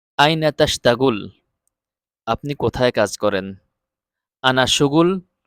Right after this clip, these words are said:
ফিল মাদ্রাসাতিল কুয়েতি। আনা শুগুল, আমি কাজ করি।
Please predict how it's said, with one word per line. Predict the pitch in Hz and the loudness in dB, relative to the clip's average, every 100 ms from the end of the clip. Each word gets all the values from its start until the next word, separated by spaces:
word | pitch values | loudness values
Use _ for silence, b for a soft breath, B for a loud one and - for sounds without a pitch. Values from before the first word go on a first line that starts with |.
| _ _ _ _ | _ _ _ _
ফিল | - 151 127 | 0 0 2
মাদ্রাসাতিল | 120 120 135 123 - - 165 185 - | 0 0 0 -2 -2 -4 -4 -6 -6
কুয়েতি। | 156 143 131 - 101 78 - _ _ _ _ _ _ _ _ | 0 2 2 0 -10 -10 -14 _ _ _ _ _ _ _ _
আনা | 135 151 | -4 -2
শুগুল, | 135 113 104 131 165 _ _ _ - | -2 -2 -2 -4 -6 _ _ _ -12
আমি | 110 110 | -6 -2
কাজ | 120 104 | 0 -2
করি। | - 113 | -2 -2